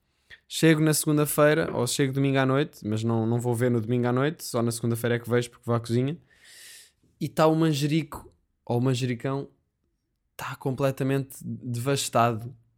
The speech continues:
com os, os bracinhos todos e os calos todos moles, já a tocar no chão, na mesa, né? Estão, estão a ver uma planta morta? Tá, tá igual. E eu vou lá e o que é que eu faço? Meto debaixo da torneira e ponho, tipo,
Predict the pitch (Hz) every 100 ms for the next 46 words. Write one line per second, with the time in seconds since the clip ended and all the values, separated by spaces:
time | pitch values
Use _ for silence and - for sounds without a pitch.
0 | _ _ - 131 127 120 117 120 113 110
1 | 117 117 - 131 120 - 120 107 107 113
2 | 113 - 127 120 113 - 120 107 110 113
3 | 120 120 113 - - _ - 120 135 131
4 | - 127 120 117 123 120 113 123 117 117
5 | 113 113 120 139 107 180 190 190 180 170
6 | 160 143 147 170 131 127 123 _ 127 127
7 | 107 90 - _ - - - - - _
8 | _ _ _ 135 139 151 143 165 160 170
9 | 180 175 165 165 147 147 113 - - 123
10 | 143 139 123 123 123 - 120 123 131 135
11 | 143 156 143 123 120 127 127 127 117 117
12 | 135 131 127 127 131